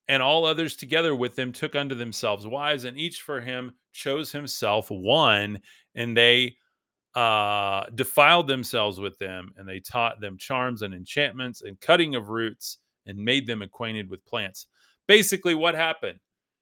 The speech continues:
They took wives, they got 'em pregnant, and then they taught them the secrets of survival here. Not just to survive, but to thrive.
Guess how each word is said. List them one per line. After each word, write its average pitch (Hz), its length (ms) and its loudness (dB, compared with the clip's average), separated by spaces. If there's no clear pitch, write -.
They 135 120 -4
took 143 260 -8
wives, 127 600 -2
they 113 140 -6
got 113 300 -4
'em 123 120 -10
pregnant, 117 480 -6
and 120 120 -14
then 127 100 -12
they 123 140 -6
taught 123 420 -4
them 120 240 -4
the 101 100 -10
secrets - 520 -8
of 98 100 -16
survival 90 680 -10
here. 82 360 -18
Not 131 300 -2
just 131 240 -6
to 117 80 -8
survive, 95 640 -6
but 98 160 -14
to 101 100 -12
thrive. 78 500 -10